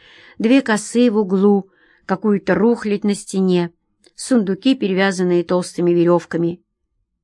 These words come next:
Этих сундуков у него прежде не было. На столе стояли зеленый графин и кружка.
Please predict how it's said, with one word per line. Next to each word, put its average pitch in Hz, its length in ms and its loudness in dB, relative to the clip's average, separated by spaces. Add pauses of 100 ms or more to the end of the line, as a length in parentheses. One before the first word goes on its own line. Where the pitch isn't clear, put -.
(220)
Этих 185 320 -4
сундуков 190 720 -4
у - 20 -4
него 214 300 0
прежде 185 540 -4
не 185 260 -2
было. 170 320 -2 (880)
На 226 120 -2
столе 247 380 0
стояли 190 520 -2
зеленый 190 420 -2
графин 185 500 -2
и 247 160 -8
кружка. 165 640 -8